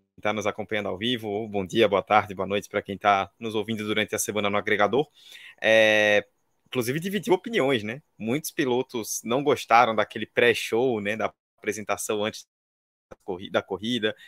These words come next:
que é muito comum na Indy quinhentos, na nascar, por exemplo. O Hamilton foi um dos que elogiou, né? Gerou um debate ali interno.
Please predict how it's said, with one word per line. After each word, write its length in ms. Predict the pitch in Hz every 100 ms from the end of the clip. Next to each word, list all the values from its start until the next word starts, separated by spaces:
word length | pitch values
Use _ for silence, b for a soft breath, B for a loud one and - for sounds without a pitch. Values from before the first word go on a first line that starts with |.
| b
que 80 | 101
é 20 |
muito 240 | 107 -
comum 380 | - 104 110 107 -
na 120 | 110
Indy 200 | 107 101
quinhentos, 520 | - 101 117 104 -
na 80 | 98
nascar, 400 | 95 110 - -
por 80 | 98
exemplo. 260 | 95 101 - b b b -
O 140 | 135
Hamilton 420 | 117 127 123 120
foi 120 | -
um 20 | 117
dos 100 | -
que 80 |
elogiou, 640 | 123 120 107 110 104 131 117
né? 160 | 110 120
Gerou 280 | 143 147
um 60 | 156
debate 460 | 151 123 110 - 107
ali 140 | 101
interno. 340 | 101 - 92